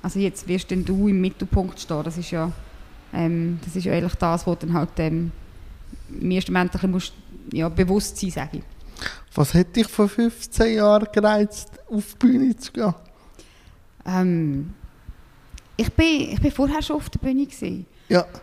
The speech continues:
Speaker 1: Ich ha, ähm, ich ha schon, also mich hat's eigentlich schon immer auf die Bühne gezogen.
Speaker 2: Was
Speaker 1: Ich bin
Speaker 2: ist
Speaker 1: auch
Speaker 2: die
Speaker 1: die
Speaker 2: Fa-,
Speaker 1: gewesen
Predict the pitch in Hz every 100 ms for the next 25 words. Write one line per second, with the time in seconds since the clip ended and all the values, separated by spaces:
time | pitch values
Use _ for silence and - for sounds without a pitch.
0 | - 202 202 196 190 185 175 170 165 170
1 | - 190 190 202 180 196 190 196 - 202
2 | - - - 214 240 220 - - 190 190
3 | - 139 147 165 180 175 247 233 233 233
4 | 240 233 226 220